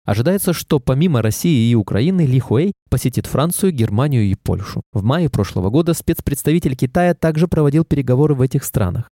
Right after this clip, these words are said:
Официально он продвигал мирный план Пекина, который включает двенадцать пунктов, в числе которых отказ от менталитета холодной войны, прекращение огня, начало переговоров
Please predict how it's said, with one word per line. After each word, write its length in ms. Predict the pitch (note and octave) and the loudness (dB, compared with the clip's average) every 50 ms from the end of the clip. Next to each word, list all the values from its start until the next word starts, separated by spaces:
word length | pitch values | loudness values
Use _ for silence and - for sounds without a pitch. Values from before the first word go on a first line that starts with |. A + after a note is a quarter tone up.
| _ _ - | _ _ -2
Официально 520 | A#2 - B2+ - - F#3 G3+ G3+ F#3 E3 | 0 0 0 2 2 0 2 2 0 0
он 220 | - - D#3 D#3+ | 0 0 -2 0
продвигал 460 | - D#3+ C#3 C3 C#3+ C#3+ C#3 D3+ D3+ C#3+ | 0 -2 0 0 0 2 2 2 2 2
мирный 340 | C3+ C#3+ C#3 C3+ B2 A#2+ | 2 2 2 2 0 -2
план 300 | A2+ - B2 A#2 A2 G2+ | 0 0 0 0 0 -2
Пекина, 420 | - - G2 - - A#2 A#2 D3 F3+ - | -2 -4 -6 -6 -4 -4 -2 -2 -2 -4
который 260 | - - - G3+ G#3 G#3 | -4 -4 -2 0 0 0
включает 420 | - - C#3+ - - F#3+ F#3+ D#3+ | 0 0 -2 0 2 0 0 2
двенадцать 460 | B2+ A2+ B2 D3 E3 - - F#3 - | 0 0 0 0 -2 0 -2 -4 -4
пунктов, 640 | - - - G#2 F#2+ F2+ - - - G2 - - - | -4 -2 -2 -2 -2 -4 -6 -6 -6 -6 -8 -10 -18
в 60 | - | -10
числе 320 | - - A#2 - - G2 - | -6 -6 -6 -4 -4 -6 -4
которых 440 | - G#2 - - E3 F#3 F#3 - | -6 -4 -2 -2 0 0 0 -2
отказ 360 | A#2+ - - - A2+ G2 - - - | -4 -6 -4 -4 -4 -4 -4 -6 -6
от 200 | - A2+ - - | -6 -6 -4 -2
менталитета 680 | G#2 G2+ G2 - A2 G#2+ A#2+ B2 - A#2+ - - G2+ | -2 -2 -2 -2 -2 -2 -2 -2 -2 -4 -2 -2 -4
холодной 420 | G2 - - G#2 G2 F#2 F2+ - F2 | -4 -2 -2 -2 -2 -2 -2 -2 -4
войны, 280 | E2+ E2+ F#2 G#2+ C#3+ - _ - | -2 -2 0 0 -2 -2 _ -6
прекращение 720 | - - - G2+ F#2 - - - - G#2 F#2 F#2 - - | -6 -4 -2 -2 -2 -4 -4 -4 -4 -2 -2 -2 -2 -4
огня, 300 | E2+ F2 F#2+ G#2+ B2+ D#3+ - - | -4 -4 -2 -2 -2 -2 -2 -2
начало 360 | B2+ - - - G#2 F2+ F2 | -2 -2 0 0 -2 -2 -2
переговоров 520 | - A#2 G#2+ A2+ A#2 C#3+ F3 G3 G#3 - | -2 -2 -2 0 0 2 2 2 0 0